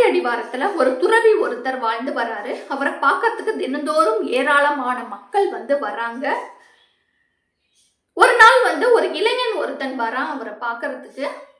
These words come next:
அவன் அவனோட வாழ்க்கையில எந்த ஒரு செயல் நடந்தாலும்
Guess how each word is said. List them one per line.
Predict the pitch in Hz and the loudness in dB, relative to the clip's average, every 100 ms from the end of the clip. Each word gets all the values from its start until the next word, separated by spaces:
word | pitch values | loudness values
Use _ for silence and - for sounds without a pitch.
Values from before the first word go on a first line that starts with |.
| _ | _
அவன் | 285 262 240 - - - _ _ 262 | -2 -2 -4 -6 -14 -20 _ _ -4
அவனோட | 269 277 277 262 | -2 0 0 0
வாழ்க்கையில | - 262 415 427 415 269 277 | 2 2 2 2 0 0 -2
எந்த | 254 254 392 466 | -4 -2 2 4
ஒரு | 392 - | 4 2
செயல் | - 453 262 359 | -2 -2 -2 -2
நடந்தாலும் | 269 220 262 254 240 269 - | -4 -4 -4 -4 -2 -4 -4